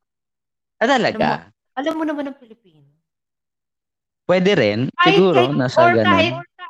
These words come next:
Speaker 2: o kahit matalo siya, malaki ang boto niya.
Speaker 1: Ah, oo, oo, oo. Hindi siya, ano, hindi siya tatawa, hindi siya magmumukhang nakakatawa.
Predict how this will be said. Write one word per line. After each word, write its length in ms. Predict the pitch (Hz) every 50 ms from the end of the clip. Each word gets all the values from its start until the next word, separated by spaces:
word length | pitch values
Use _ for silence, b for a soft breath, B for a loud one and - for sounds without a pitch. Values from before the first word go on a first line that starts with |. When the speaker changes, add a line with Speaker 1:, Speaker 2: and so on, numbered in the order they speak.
| - _ _
Speaker 2:
o 100 | - 302
kahit 300 | 311 330 330 320 339 330
matalo 440 | 320 294 302 302 269 247 240 233 214
siya, 240 | 214 - - 180 160 156 160 165 _ _
malaki 240 | - 226 240 240 226
ang 120 | 226 233 220
boto 280 | 196 185 185 185 185
niya. 200 | 175 160 156 151 147 _ _ _ _ _ _ _ _ _ _ _ _ _ _ _ _ -
Speaker 1:
Ah, 80 | 131 143
oo, 140 | 120 120 120
oo, 260 | 95 101 95 85 85 85 82 82 82
oo. 80 | - 73
Hindi 220 | 85 110 143 160 165
siya, 240 | - 180 147 135 127
ano, 240 | 117 107 107 101
hindi 160 | 98 107 117 120
siya 160 | 120 131 113
tatawa, 320 | - 117 110 110 113 113
hindi 160 | - 127 123
siya 100 | - 139
magmumukhang 580 | 127 123 123 117 120 120 117 113 113 107 110 107
nakakatawa. 600 | 107 98 98 90 - 92 - - 85 80 90 90